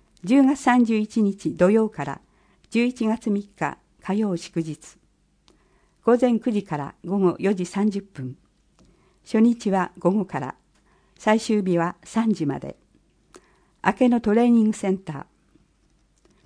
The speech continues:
芸能発表会、民謡、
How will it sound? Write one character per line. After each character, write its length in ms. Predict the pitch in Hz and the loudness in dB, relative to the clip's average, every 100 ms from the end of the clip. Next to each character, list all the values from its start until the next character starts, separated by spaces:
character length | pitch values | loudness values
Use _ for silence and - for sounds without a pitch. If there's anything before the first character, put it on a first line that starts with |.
| _ _ _ _ _ | _ _ _ _ _
芸 180 | 214 285 | 4 6
能 180 | 277 269 | 6 4
発 220 | 262 233 - 240 | 0 -6 -2 0
表 140 | 175 | 0
会、 240 | - 139 - _ _ _ _ _ _ | -4 -12 -12 _ _ _ _ _ _
民 300 | 185 214 214 | 0 2 2
謡、 320 | 196 185 175 | 0 -2 -6